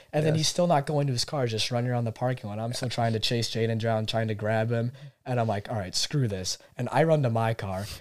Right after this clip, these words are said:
Speaker 1: and Luke runs with me because he's like, "No, you're leaving me." And I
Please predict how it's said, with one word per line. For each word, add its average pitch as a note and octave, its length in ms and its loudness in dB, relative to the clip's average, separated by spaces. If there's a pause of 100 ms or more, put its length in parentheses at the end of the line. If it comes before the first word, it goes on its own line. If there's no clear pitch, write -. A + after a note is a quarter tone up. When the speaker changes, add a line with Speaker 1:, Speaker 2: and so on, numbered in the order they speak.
(120)
Speaker 1:
and C3+ 100 -2
Luke E3 220 4
runs D3+ 360 2
with D3+ 240 2
me G#2+ 100 0
because A2 300 -4
he's A#2+ 120 -4
like, A2 180 -8
"No, A#2 180 -12
you're G#2 140 -12
leaving A#2+ 460 -4
me." F#2+ 220 -10 (380)
And C3+ 140 4
I B2 100 8